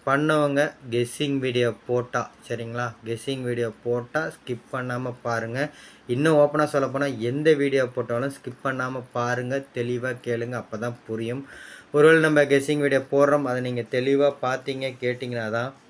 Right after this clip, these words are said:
இதுல ஒரு ஸ்கிரீன்ஷாட் சென்ட் பண்ணும், சரிங்களா? இதுல வந்து ஒரு ஸ்கிரீன்ஷாட் வந்து சென்ட் பண்ணுவோங்க. அந்த ஸ்கிரீன்ஷாட்ல இருந்து, சரிங்களா? அந்த ஸ்கிரீன்ஷாட்ல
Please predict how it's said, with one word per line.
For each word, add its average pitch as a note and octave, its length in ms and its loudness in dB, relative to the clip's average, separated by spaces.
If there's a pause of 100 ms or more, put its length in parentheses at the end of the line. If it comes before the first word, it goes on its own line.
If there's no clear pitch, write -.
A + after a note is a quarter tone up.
(120)
இதுல B2+ 280 2
ஒரு B2+ 120 -4 (120)
ஸ்கிரீன்ஷாட் C3 640 -6
சென்ட் G#2 240 -8
பண்ணும், F#2 220 -12 (140)
சரிங்களா? A2 380 -10 (580)
இதுல A#2+ 160 2 (120)
வந்து B2+ 120 -4 (120)
ஒரு B2+ 120 -2 (160)
ஸ்கிரீன்ஷாட் B2+ 640 -6 (100)
வந்து A2+ 140 -8 (120)
சென்ட் A2 260 -8
பண்ணுவோங்க. G#2 400 -8 (1040)
அந்த B2+ 180 -4 (140)
ஸ்கிரீன்ஷாட்ல B2+ 800 -2
இருந்து, G2+ 200 -12 (200)
சரிங்களா? G#2+ 340 -8 (140)
அந்த B2+ 240 -6 (160)
ஸ்கிரீன்ஷாட்ல A#2 800 -8